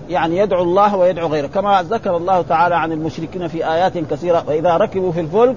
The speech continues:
دعوا الله مخلصين له الدين فلما نجاهم إلى البر إذا هم يشركون. ها؟ ها؟ وإذا غشهم موج كالظلل دعوا الله مخلصين له الدين. ها؟ فكان الكفار هكذا يفعلون، يفعل.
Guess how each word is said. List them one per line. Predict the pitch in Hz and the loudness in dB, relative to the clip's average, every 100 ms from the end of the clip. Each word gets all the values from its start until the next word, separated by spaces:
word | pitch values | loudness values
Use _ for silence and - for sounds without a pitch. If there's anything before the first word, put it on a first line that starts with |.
| - - - | -6 -18 -12
دعوا | 143 196 185 180 | -2 2 4 2
الله | 180 202 185 | 2 2 2
مخلصين | 175 175 175 - 208 180 | -4 -6 -8 -6 -4 -2
له | 165 165 | -2 -4
الدين | 135 156 | -4 -4
فلما | 127 160 196 190 180 | -2 -2 0 0 0
نجاهم | 170 151 202 190 175 | -2 2 2 2 0
إلى | 170 | -2
البر | 165 214 247 | 2 0 0
إذا | 185 185 | 0 0
هم | 170 | 0
يشركون. | 156 139 - - - - - - | -4 -8 -12 -18 -20 -20 -18 -12
ها؟ | 127 160 - - | -10 -10 -14 -10
ها؟ | 127 196 190 - - | -4 -4 -6 -8 -2
وإذا | 170 180 | 2 2
غشهم | 180 220 214 190 180 | 4 2 2 0 0
موج | 202 190 170 180 | 0 0 -2 -2
كالظلل | 160 165 208 196 | -2 0 2 2
دعوا | 170 185 185 | 2 2 2
الله | 175 190 185 | 2 2 2
مخلصين | 170 165 170 185 185 | -2 -6 -8 -6 -4
له | 170 165 | -2 -2
الدين. | 156 127 147 - - - - | -4 -4 -6 -8 -18 -18 -8
ها؟ | 160 | -6
فكان | 185 156 208 196 | -6 0 0 0
الكفار | 170 180 190 208 185 | -4 -8 -2 0 2
هكذا | 190 175 196 175 165 | 0 2 0 2 0
يفعلون، | 147 143 147 156 190 220 202 - - | -2 -2 -2 0 0 -2 -6 -12 -4
يفعل. | 160 151 - 139 | -2 0 -2 -6